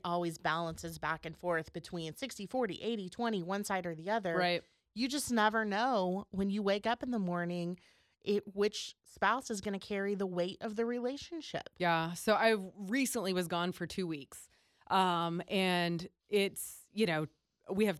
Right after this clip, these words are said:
Speaker 2: three young kids. They are nine, eleven, and thirteen. Um, and, you know, when I'm gone for two weeks, it puts a ton of responsibility on my husband, and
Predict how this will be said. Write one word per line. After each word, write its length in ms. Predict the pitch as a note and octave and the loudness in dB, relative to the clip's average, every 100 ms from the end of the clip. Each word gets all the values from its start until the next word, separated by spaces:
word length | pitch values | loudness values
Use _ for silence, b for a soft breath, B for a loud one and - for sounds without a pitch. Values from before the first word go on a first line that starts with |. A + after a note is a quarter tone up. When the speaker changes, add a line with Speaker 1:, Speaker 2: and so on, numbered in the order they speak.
| - | -2
Speaker 2:
three 200 | B3 C4 | 0 2
young 240 | A3 F#3 | 2 0
kids. 400 | F#3 E3+ D3+ D#3 | 0 -2 -2 -4
They 140 | E3+ F3+ | -2 0
are 100 | E3 | 0
nine, 500 | E3+ G#3 G#3+ G#3+ G3+ | 2 2 2 0 0
eleven, 400 | F3+ E3+ E3 E3 | 0 0 0 -2
and 140 | D#3+ | -2
thirteen. 580 | D#3+ D#3+ - D#3+ D#3 D#3+ B B B | -2 -4 -4 -6 -4 -8 B B B
Um, 380 | - F#3 F3+ F3 - | 2 4 4 0 -2
and, 500 | F#3+ F3+ E3+ E3+ F3+ _ _ _ | 0 2 2 0 -4 _ _ _
you 120 | A3+ | 2
know, 180 | G#3 F3 F3 - _ | 2 2 -4 -12 _
when 320 | F#3+ F#3+ G#3 | -4 0 4
I'm 160 | F#3 F#3 | 4 4
gone 300 | B3 D#4+ G#3+ | 6 6 4
for 120 | G#3 | -2
two 240 | F#3 A3 G#3+ | -2 -2 -2
weeks, 380 | C#4 G3 - - | -2 -2 -4 -2
it 200 | G#3 - | -2 0
puts 260 | G3+ F3+ - | -2 -2 -4
a 240 | D#3 A#3+ - - - | -2 -2 -6 -10 -2
ton 480 | C#4 F#3+ E3+ E3+ | 0 2 2 0
of 220 | F3+ F#3 F3 | 0 0 0
responsibility 840 | F3 D3+ C#3+ E3 D#3 D#3 D#3+ E3 | -4 -4 -6 -6 -6 -4 -4 -4
on 160 | D#3 D#3 | -4 -2
my 100 | D#3+ | 0
husband, 500 | G#3 G#3 C#3+ D3 D3+ - b b | 0 -2 -4 -8 -12 -18 b b
and 280 | E3+ E3 | 0 0